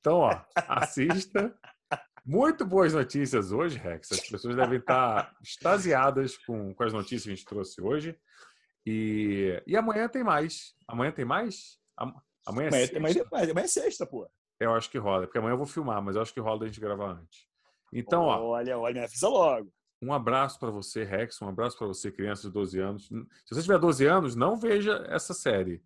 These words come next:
Speaker 1: bíblica.
Speaker 2: Por favor,
Speaker 1: Anime.
Speaker 2: não.
Speaker 1: Tá? Um abraço.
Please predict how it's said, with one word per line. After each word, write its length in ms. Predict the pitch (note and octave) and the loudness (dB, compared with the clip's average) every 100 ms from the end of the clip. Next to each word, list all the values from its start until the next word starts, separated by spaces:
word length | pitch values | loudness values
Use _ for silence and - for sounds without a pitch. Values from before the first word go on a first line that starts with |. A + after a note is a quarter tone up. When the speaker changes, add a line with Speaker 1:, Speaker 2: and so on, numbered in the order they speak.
| _ | _
Speaker 1:
bíblica. 640 | G2+ A2+ A2 A2 A#2 G#2+ - _ _ - | -2 0 2 -2 -2 -2 -4 _ _ -14
Speaker 2:
Por 100 | C3 | -6
favor, 360 | F#3+ F3 B2 | 0 4 4
Speaker 1:
Anime. 80 | G2+ A2+ | 2 -2
Speaker 2:
não. 180 | G2 E2 _ _ _ _ _ _ _ - | -4 -6 _ _ _ _ _ _ _ -4
Speaker 1:
Tá? 320 | A2+ C#3+ - - | 0 -2 -4 -2
Um 80 | C#3+ | 2
abraço. 560 | C3+ G2+ - - - | 4 4 2 -10 -20